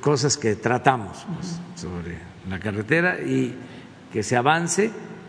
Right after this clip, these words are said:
y luego también cuidado porque hubo un accidente de un A D O ahí,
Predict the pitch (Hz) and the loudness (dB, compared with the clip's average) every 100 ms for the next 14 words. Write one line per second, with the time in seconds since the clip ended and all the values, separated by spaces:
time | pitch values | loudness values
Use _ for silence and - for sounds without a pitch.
0 | - - - 143 139 156 175 170 135 135 | -18 -12 0 4 6 6 6 4 2 2
1 | 151 151 147 151 143 156 151 139 - 143 | 2 2 2 4 6 6 4 2 4 4
2 | 151 147 - - 135 147 139 - 107 101 | 6 4 2 2 4 4 4 2 0 2
3 | 110 101 113 127 123 123 131 123 - - | 2 2 2 2 6 6 6 4 -8 -16
4 | - - 175 180 - - - - - 110 | -18 -16 -12 -10 -12 -18 -20 -14 -2 2
5 | 127 | 2